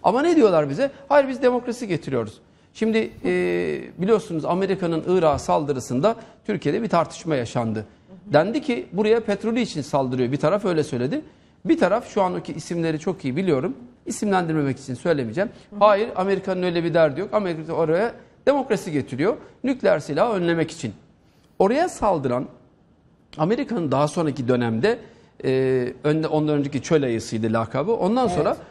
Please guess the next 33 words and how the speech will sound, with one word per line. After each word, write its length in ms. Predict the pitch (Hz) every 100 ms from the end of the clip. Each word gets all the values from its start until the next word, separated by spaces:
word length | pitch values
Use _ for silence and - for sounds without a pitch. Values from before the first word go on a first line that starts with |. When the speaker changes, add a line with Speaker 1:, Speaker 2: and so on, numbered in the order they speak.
| -
Speaker 1:
Colin 260 | - 196 160
Powell'dı. 580 | - 175 160 120 147 294 - - -
Colin 220 | 240 302
Powell 380 | - 160 131 127
daha 160 | 214
sonra 280 | 254 185 143
Dışişleri 380 | 151 - 180 143
Bakanı 300 | 147 147 131
olduğunda 640 | 131 156 151 151 127 202 294 - - -
Amerika'nın 540 | 180 240 330 226 151
resmi 360 | 156 165 277 349
söyleminin 600 | - 208 175 180 226 330
tersini 460 | 240 170 160 226
söyledi. 440 | 330 285 123 110 98 - -
Komplo 300 | 147 123 277
değilmiş 360 | 320 262 139 -
demek 300 | 127 107 -
ki. 120 | 104 - _ _ _ -
Yani 240 | 170 139 - - 208
resmen 340 | 294 - 285
işgal 320 | 302 - 202
için 180 | 156 139
gitmişler. 440 | 127 135 - 113 - - _ -
"Biz 180 | 254
nükleer 420 | 185 214 - 208 151
silah 380 | - 143 139
olmadığını 540 | - 220 151 127 269 269
biliyorduk." 320 | 190 170 139
Speaker 2:
Biliyorduk 400 | 233 226 190 -
dendi, 180 | 156 180
Speaker 1:
Ha, 120 | 160 165
Speaker 2:
evet. 140 | 143 -
Speaker 1:
yani 200 | 202 269